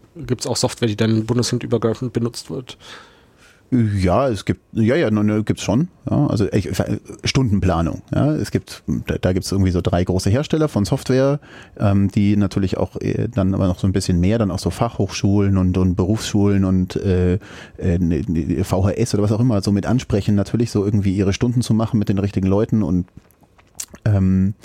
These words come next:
Speaker 2: und das ist natürlich was, das ist kein Problem, das wir hier in Bayern haben, sondern das ist ein Problem, das alle Schulen weltweit haben und deswegen hast du natürlich auch einen anderen Markt und deswegen gibt's da auch ziemlich gute Software. Äh, ich sag nicht sehr gute, ich sag ziemlich gute.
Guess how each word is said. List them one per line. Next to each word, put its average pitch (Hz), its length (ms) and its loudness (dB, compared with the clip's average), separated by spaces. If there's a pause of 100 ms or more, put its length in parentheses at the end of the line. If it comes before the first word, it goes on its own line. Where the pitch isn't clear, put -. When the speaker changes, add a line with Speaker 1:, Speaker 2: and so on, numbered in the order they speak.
(420)
Speaker 2:
und 104 180 0
das 113 100 0
ist 127 60 0
natürlich 104 320 0
was, 98 160 0
das 95 160 -4
ist 92 160 -6
kein 90 260 0
Problem, 98 360 0
das 92 140 -2
wir 92 100 2
hier 90 100 2
in 92 80 2
Bayern 98 300 2
haben, 107 200 2
sondern 95 140 0
das 90 120 -2
ist 95 40 2
ein - 20 2
Problem, 90 320 0
das 92 140 -2
alle 95 200 0
Schulen 98 260 2
weltweit 92 360 0
haben 87 240 0
und 85 80 -2
deswegen 87 260 2
hast 92 120 0
du 92 40 0
natürlich 95 160 0
auch 92 40 0
einen 95 80 2
anderen 90 240 2
Markt 87 380 0 (240)
und 101 120 0
deswegen 101 200 0
gibt's 104 140 -2
da 104 40 2
auch - 120 -6
ziemlich 107 200 0
gute 165 220 0
Software. - 500 -6 (480)
Äh, 98 260 0 (140)
ich 113 60 -10
sag 90 160 0
nicht 85 120 2
sehr 107 180 2
gute, 156 180 2
ich 127 80 0
sag 117 180 0
ziemlich 120 360 0
gute. 92 320 -6